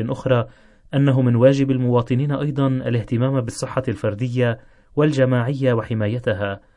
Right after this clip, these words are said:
في تآزر لصالح الحياة ويشمل الجميع.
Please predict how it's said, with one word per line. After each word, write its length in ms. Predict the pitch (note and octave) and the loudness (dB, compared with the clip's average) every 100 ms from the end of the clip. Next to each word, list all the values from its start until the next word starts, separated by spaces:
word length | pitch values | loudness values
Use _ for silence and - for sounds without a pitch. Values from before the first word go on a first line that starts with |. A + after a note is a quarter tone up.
| _ _ _ | _ _ _
في 160 | - B2+ | -2 -2
تآزر 500 | A#2+ A#2 B2 A#2+ A#2 | 0 0 0 0 0
لصالح 580 | A2+ G#2+ - B2+ B2 - | 0 -2 -2 0 0 -2
الحياة 520 | G#2+ A2+ C3 C3 B2+ - - - - | -6 -2 2 2 0 -8 -20 -20 0
ويشمل 480 | B2+ D3 - A#2+ G#2 | 2 2 0 -4 -2
الجميع. 640 | G2 G#2 A#2+ G#2+ F#2+ | -2 -2 0 -2 -4